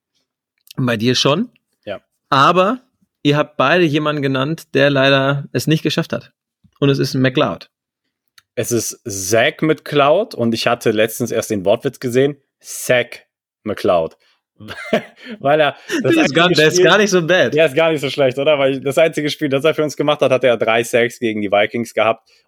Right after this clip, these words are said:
Speaker 2: und hat halt einfach ultra dominant ausgesehen, ne? Von daher, das war so eine Laune der Natur. Natürlich musst du de facto, wenn du der Logik folgst, die ich eben schon angewendet hab, schon vor dem Spiel hast du ein ziemlich klares Bild davon, wie dein fifty-three-man Roster aussehen wird.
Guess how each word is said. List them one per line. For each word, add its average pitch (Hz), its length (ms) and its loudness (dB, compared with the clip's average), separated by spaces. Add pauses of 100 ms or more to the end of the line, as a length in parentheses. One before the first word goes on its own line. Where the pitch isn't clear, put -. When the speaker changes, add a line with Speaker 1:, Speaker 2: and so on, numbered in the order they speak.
Speaker 2:
und 110 120 -4
hat 117 120 2
halt 123 100 0
einfach 120 160 0
ultra 110 260 0
dominant 98 360 -4
ausgesehen, 87 460 -8
ne? 120 120 -2
Von 107 120 -2
daher, 107 200 2
das 101 120 -2
war 117 140 2
so 113 60 -2
eine 104 100 -2
Laune 104 300 0
der 104 80 -2
Natur. 117 400 -2
Natürlich 110 500 -2
musst 117 180 -4
du 104 160 -2 (300)
de 113 100 0
facto, 104 640 -2 (720)
wenn 120 200 0
du 120 60 4
der 117 120 4
Logik 113 260 2
folgst, 120 340 0
die 110 40 -4
ich 92 120 -8
eben 113 160 -2
schon 101 200 -2
angewendet 110 440 0
hab, - 220 0 (400)
schon 95 200 -6
vor 107 200 4
dem 123 100 2
Spiel 113 280 2
hast 101 160 -2
du 104 60 -4
ein 92 40 -8
ziemlich 104 320 -6
klares 92 280 -2
Bild 113 180 0
davon, 104 320 -2
wie 98 80 -2
dein 90 160 -2
fifty-three-man 101 600 -6
Roster 92 300 -4
aussehen 123 360 0
wird. 160 220 0